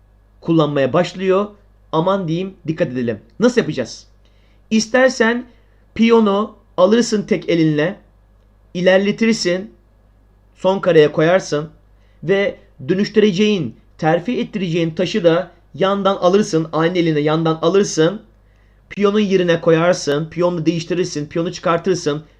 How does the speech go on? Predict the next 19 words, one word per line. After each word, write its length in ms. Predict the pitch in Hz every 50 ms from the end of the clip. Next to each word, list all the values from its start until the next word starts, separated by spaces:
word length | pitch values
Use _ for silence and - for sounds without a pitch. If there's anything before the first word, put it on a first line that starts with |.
| _ _
Tüm 160 | - 233 226 226
işlemi 320 | - - - 175 170 160
tek 200 | 196 190 185 -
elinle 220 | 185 175 160 156
yaparsın. 640 | 151 147 147 151 175 160 165 160 - - 131 131 - - _ _ _ _ _ _ _ _ _ _ _ _ _ _ _ _ _ _ _ _ _ _ _ _ -
İstersen, 680 | 196 180 160 - 240 233 240 226 - 202 190 202 208 - _ _ _ _ _ _ _ _ _ _ _ _ _ _ _ _ _ _ _ _ _ _ _ - 165
e, 380 | 170 170 165 165 165 165 165 160 160 -
piyonu 300 | - 214 214 226 254 226
terfi 360 | - 220 220 220 226 247 233
karesine 640 | - 240 214 220 214 - 185 202 214 226 233 240 - _ _ _ _ _ _ _ _ _ -
ulaştırmadan, 840 | 185 196 220 214 214 - 254 254 233 208 170 160 156 165 185 - - _ _ _ - -
mesela 360 | 208 208 220 226 226 175 170
vezir 220 | 214 214 202 277
mi 100 | 262 262
çıkacaksın? 460 | - - - 185 156 - - 135 117 - _ _ _ _ _ _ _ _ -
Yandan 480 | 165 202 220 233 233 233 240 247 247 226
veziri 280 | 220 196 196 226 247
aldın, 480 | - 208 214 220 214 170 165 170 202 - - _ _ _ _ _ _ _ _ _ _ _ _ -
aldın, 500 | 156 180 196 196 175 156 151 156 175